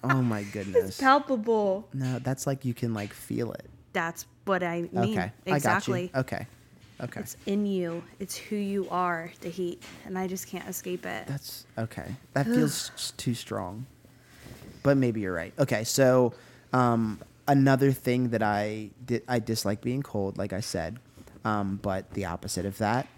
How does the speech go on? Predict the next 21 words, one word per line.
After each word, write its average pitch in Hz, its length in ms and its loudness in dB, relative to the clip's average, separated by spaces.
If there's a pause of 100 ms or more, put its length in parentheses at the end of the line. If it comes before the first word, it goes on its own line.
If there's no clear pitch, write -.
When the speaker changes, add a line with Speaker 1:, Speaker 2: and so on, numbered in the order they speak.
(260)
Speaker 1:
is 110 400 2
I 110 100 -2
really 104 400 0
enjoy 98 400 -2
soup - 540 -4 (200)
when 104 180 -4
it 92 120 -6
is 90 200 -6
cold. - 500 -10 (360)
Like, 110 180 -4
when 110 100 -4
it's 104 140 -8
cold 104 280 -4
outside. 101 600 -4 (360)
What 226 140 2
I 220 120 6
do? 254 640 6
Speaker 2:
You 240 160 -2
like 220 180 -4
canned 214 460 -4
soup. - 540 -12